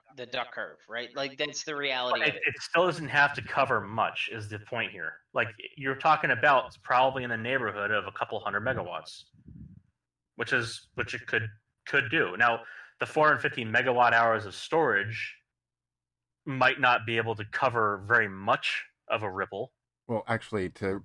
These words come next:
Speaker 3: read specifically from the article I've got here, it says the battery bank is expected to have the capacity to power half a million homes for one hour, which, in the grand scheme of
Speaker 2: Right.
Speaker 3: things, not a lot. But
Speaker 1: Not a
Speaker 2: Right.
Speaker 1: lot.
Speaker 3: as
Speaker 2: This is
Speaker 3: an
Speaker 2: what I was, this is what we're
Speaker 3: instant
Speaker 2: getting at.
Speaker 3: momentary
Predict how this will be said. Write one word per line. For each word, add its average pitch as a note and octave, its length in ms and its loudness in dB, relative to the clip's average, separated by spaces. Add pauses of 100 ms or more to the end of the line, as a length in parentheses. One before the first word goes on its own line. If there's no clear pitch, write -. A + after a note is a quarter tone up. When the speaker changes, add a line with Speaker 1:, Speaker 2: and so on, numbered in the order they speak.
Speaker 3:
read A#2 240 0
specifically G#2+ 500 -8
from F#2 160 -10
the F2 60 -6
article E2+ 380 -4
I've D2+ 100 -8
got D2+ 240 -6
here, D#2 160 -10
it D2+ 80 -14
says F2+ 220 -6
the F2+ 80 -16
battery F#2 560 0
bank D#2+ 360 -6
is D#2 120 -16
expected D#2+ 480 -8
to D#2+ 100 -8
have D#2+ 220 -10
the E2+ 80 -10
capacity D#2+ 500 -8
to - 80 -18
power D2+ 420 -4
half F#2+ 200 -4
a - 20 -2
million F#2 280 -2
homes D#2+ 420 -10 (120)
for E2+ 120 -10
one D#2 240 -8
hour, B1+ 320 -16 (100)
which, F2+ 280 -8
in A#2 120 -2
the A2+ 80 0
grand B2 260 0
scheme B2+ 180 -2
of B2+ 40 4
Speaker 2:
Right. A2+ 100 2
Speaker 3:
things, A#2+ 400 0
not G2 380 -2
a F#2+ 60 -2
lot. F2 340 -4 (460)
But D#3+ 200 2
Speaker 1:
Not C3 180 0
a C#3 40 4
Speaker 2:
Right. B2+ 120 6
Speaker 1:
lot. B2 60 -8 (220)
Speaker 3:
as A2+ 280 -2
Speaker 2:
This - 140 -4
is D#3 80 2
Speaker 3:
an D3 60 4
Speaker 2:
what D#3 100 8
I C#3 60 8
was, C#3 120 6
this C#3+ 100 -2
is C3+ 60 -4
what D3+ 80 2
we're C3+ 100 6
Speaker 3:
instant A#2+ 80 4
Speaker 2:
getting B2 160 2
at. G2 180 2
Speaker 3:
momentary A2+ 840 0